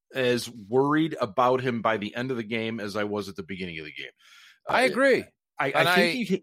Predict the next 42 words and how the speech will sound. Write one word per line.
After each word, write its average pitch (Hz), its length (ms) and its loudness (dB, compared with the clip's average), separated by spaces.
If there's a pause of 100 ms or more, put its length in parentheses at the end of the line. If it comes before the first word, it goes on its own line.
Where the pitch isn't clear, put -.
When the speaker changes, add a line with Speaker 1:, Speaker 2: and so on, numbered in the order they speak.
(140)
Speaker 1:
he 147 160 0
handled 240 380 4
himself 175 500 2
well. 127 320 4
He 147 120 2
didn't 196 180 4
have 226 180 0
bad 202 240 2
snaps. - 640 -2
There 139 160 -4
were 143 160 0
a 135 40 -6
couple 165 380 0
that 147 180 -4
Ben 135 200 0
had 139 320 -4
to, 139 220 -2 (420)
to 208 80 2
reach 156 320 -2
for. 113 380 0 (200)
But 139 100 0
I'll 139 100 0
tell 247 160 -6
you 233 80 -4
what, 202 340 2
for, 139 340 -2
for 139 240 -6
a 131 40 -8
young 190 240 -2
guy 151 600 2 (320)
that 120 260 -4
kinda 139 220 -4
got 127 260 -2
tossed 151 320 -2
in 156 140 -2
there 127 220 0
a 120 40 2
little 120 180 0
quicker 131 500 -4
than, 110 360 -6
than 110 220 -4
he 104 240 -10